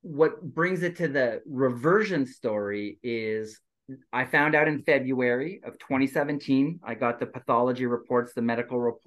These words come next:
all, all of the stuff. And by June of that year, I was such a hot mess that I needed to, um,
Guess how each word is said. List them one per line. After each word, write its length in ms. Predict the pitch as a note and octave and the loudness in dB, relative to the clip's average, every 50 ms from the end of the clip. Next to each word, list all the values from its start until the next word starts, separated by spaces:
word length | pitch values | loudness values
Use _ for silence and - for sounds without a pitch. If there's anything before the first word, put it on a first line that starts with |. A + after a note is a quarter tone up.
| - G#2+ G2 | -14 -12 -8
all, 180 | - G#2+ A2+ - _ | -6 -6 -6 -4 _
all 240 | B2 C3 C3+ C3+ C3 | 2 2 4 4 2
of 140 | A#2 G#2+ | 0 -2
the 80 | G#2+ A2+ | -6 -10
stuff. 360 | - - _ A2+ G2+ G#2+ A2+ - _ _ - - - _ _ - | -10 -8 _ -8 -8 -8 -10 -12 _ _ -20 -20 -20 _ _ -4
And 140 | C#3 C3+ B2 | -4 0 2
by 140 | C#3 C#3+ C#3+ | 2 2 2
June 360 | C#3+ B2+ B2 C#3 D#3+ F#3 G3+ | 0 -2 -2 0 0 0 -2
of 140 | F#3+ E3 C#3+ | -4 -4 -2
that 280 | D3+ C#3+ C3+ B2+ - B2+ | 0 0 0 0 -2 -6
year, 540 | C3+ B2 C#3+ D3+ D3+ C3 A2+ G#2+ G#2+ G#2+ - _ _ _ _ _ _ _ _ _ _ _ _ _ _ _ _ _ _ | -8 -6 -2 0 0 0 -2 -2 -6 -10 -14 _ _ _ _ _ _ _ _ _ _ _ _ _ _ _ _ _ _
I 160 | - C#3 D3 | -2 0 0
was 320 | C#3+ C#3+ D3+ D3 C#3+ C3 - _ _ - | 2 2 2 2 2 0 -8 _ _ -20
such 360 | - - - D3 C3+ - - - _ _ | -20 -4 -2 -2 -2 -2 -8 -14 _ _
a 120 | B2 A#2+ A2 | -6 -6 -6
hot 600 | - - - - - - D3+ D3+ D3 D#3 - - | -8 -12 -18 -20 -14 -6 -2 0 0 0 0 -2
mess 540 | C3+ C3+ C3 B2 A#2+ A2 - - - - - - _ | -2 0 0 0 -2 -4 -8 -14 -20 -20 -20 -18 _
that 380 | B2+ A#2 A#2 B2 A#2+ A#2+ A#2 - | -16 -6 -2 0 0 0 -2 -4
I 140 | - A#2+ B2 | -6 -4 -2
needed 380 | B2 B2 B2 A#2+ C3 C3 B2+ - | 0 0 0 0 -2 -4 -6 -10
to, 360 | - C3+ B2 A#2+ A#2+ A#2 A2 | -6 -4 -2 0 0 0 0
um, 380 | G#2 G2+ G2 F#2+ F#2+ F#2+ F2 | 0 0 -4 -6 -6 -8 -10